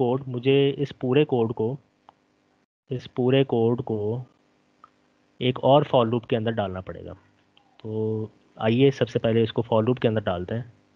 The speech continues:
फिर बाकी का काम करते हैं। So, same वही reason जो मैंने ऊपर बताया था, same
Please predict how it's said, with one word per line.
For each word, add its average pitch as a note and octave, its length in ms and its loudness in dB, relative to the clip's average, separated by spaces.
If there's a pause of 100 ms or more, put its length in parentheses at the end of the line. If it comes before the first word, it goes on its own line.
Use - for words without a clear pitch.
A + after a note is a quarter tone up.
फिर A#2 100 -2
बाकी G#2 260 -2
का - 100 -2
काम G2+ 220 -6
करते - 300 -12
हैं। F2+ 100 -14 (1600)
So, G#2+ 280 -6
same D#3+ 260 6
वही D3+ 180 8
reason C3+ 320 4
जो B2+ 100 0
मैंने B2 180 0
ऊपर A#2 240 0
बताया G#2+ 260 -2
था, G#2 140 -8
same A2 360 0